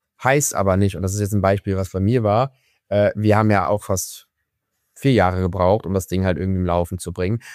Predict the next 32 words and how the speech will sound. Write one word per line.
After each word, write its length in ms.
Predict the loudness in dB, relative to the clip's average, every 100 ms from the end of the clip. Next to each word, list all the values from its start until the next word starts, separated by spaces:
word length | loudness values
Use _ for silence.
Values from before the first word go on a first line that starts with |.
| -2
Aber 160 | 0
trotzdem 400 | 2 0 0 2
haben 140 | 4 4
wir 120 | 4
auch 120 | 4
schon 240 | 2 0 0
in, 160 | 0
in 160 | -2 -2
dem 120 | -2
ersten 280 | -2 -2 -2
und 140 | -4
zweiten 360 | 0 0 0 0
Jahr 360 | 2 2 0 -6 -18 _
haben 200 | 0 2
wir 40 |
einen 140 | 2 2
gewissen 320 | 0 -2 -2
Umsatz, 640 | 0 2 2 0 -8 -14 _
äh, 120 | -10
erzielt. 480 | -8 -8 -6 -4 -4
Also 80 | -4
zum 60 |
Beispiel 160 | -8 -8
im 60 | -6
zweiten 340 | -2 -2 -2
Jahr 160 | -4 -4
haben 140 | -4
wir 80 | -2
dreihunderttausend 520 | 0 0 2 0 0 -2
Euro 120 | 0
Jahresumsatz 680 | 2 0 -2 -4 -4 -6 -6
gemacht 280 | -4 -6